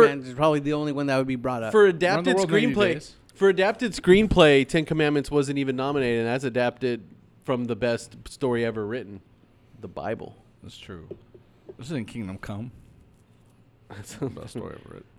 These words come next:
Speaker 1: Well, it's not. Preacher is.
Speaker 2: Okay, well, there you go. Well, we talked about it.
Speaker 1: The
Speaker 2: So
Speaker 1: Iliad is better than the Bible.
Speaker 2: Does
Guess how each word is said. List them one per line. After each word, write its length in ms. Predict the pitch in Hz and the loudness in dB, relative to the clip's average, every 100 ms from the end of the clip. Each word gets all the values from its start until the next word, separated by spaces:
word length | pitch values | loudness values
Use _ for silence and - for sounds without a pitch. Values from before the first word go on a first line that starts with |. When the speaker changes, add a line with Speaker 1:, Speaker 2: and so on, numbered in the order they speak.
| - | -20
Speaker 1:
Well, 80 | 139 | -20
it's 140 | - | -18
not. 260 | 98 107 - _ | -18 -18 -20 _
Preacher 360 | 127 139 123 95 | -14 -12 -12 -12
is. 220 | 101 - - _ _ _ _ | -14 -18 -20 _ _ _ _
Speaker 2:
Okay, 320 | 113 123 208 226 | -10 -4 0 0
well, 140 | 131 | -2
there 160 | 123 127 | -4 -6
you 100 | 135 | -6
go. 240 | 156 90 - - - - - - - _ | -8 -10 -12 -20 -20 -20 -20 -20 -20 _
Well, 120 | 110 | -16
we 100 | 113 | -14
talked 260 | 139 143 147 | -10 -12 -12
about 260 | 98 69 - | -12 -12 -14
it. 80 | - _ - | -18 _ -8
Speaker 1:
The 120 | 143 139 147 | -6 -4 2
Speaker 2:
So 80 | 160 | 4
Speaker 1:
Iliad 220 | 160 135 | 6 4
is 160 | 123 113 | 0 -2
better 440 | 120 120 107 107 - | -4 -4 -4 -8 -10
than 180 | 127 113 | -8 -6
the 60 | |
Bible. 340 | 104 107 113 107 | -4 -4 -4 4
Speaker 2:
Does 520 | 185 214 220 220 - | 6 6 4 2 0